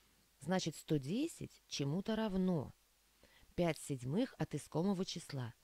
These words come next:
Когда вы видите слова «искомое число» или «неизвестное число», или еще какое-нибудь такое непонятное число,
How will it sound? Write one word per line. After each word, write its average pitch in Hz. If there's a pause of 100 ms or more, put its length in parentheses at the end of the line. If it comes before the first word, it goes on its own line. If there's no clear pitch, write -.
(240)
Когда 160
вы 180
видите 156
слова 151
«искомое 143
число» 135
или 151
«неизвестное 147
число», 123 (460)
или 196
еще 196
какое-нибудь 156
такое 151
непонятное 143
число, 302